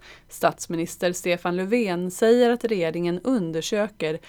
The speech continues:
hur de ska hjälpa barnen i lägren. "Vi måste kontrollera alla noga. En del av barnen har föräldrar som gjort brott i Syrien. Vi undersöker hur vi ska göra med dem", säger han.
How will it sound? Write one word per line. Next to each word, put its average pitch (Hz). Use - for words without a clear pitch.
hur 240
de 220
ska 214
hjälpa 233
barnen 156
i 156
lägren. 180
"Vi 269
måste 247
kontrollera 180
alla 160
noga. 180
En 165
del 233
av 247
barnen 208
har 190
föräldrar 190
som 190
gjort 175
brott -
i 180
Syrien. 202
Vi 226
undersöker 226
hur 214
vi 180
ska 185
göra 165
med 175
dem", 202
säger -
han. 180